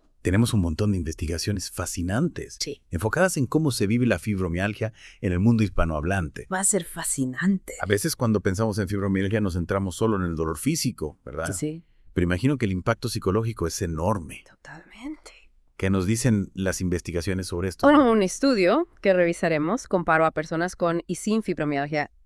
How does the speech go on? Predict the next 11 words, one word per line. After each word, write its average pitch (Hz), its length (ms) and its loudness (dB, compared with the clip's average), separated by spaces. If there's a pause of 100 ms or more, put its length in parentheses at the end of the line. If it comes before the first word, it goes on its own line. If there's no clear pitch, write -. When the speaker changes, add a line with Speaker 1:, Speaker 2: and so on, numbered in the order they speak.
Speaker 2:
en 170 120 -2
España, 170 440 -2
Speaker 1:
Ajá. 127 400 -2
Speaker 2:
analizando 156 560 0
su 165 200 -4
discapacidad, 147 840 -8
autoestima 180 840 -4
y 185 120 -2
perfiles 170 520 -2
de 170 80 -4
personalidad. 160 760 -4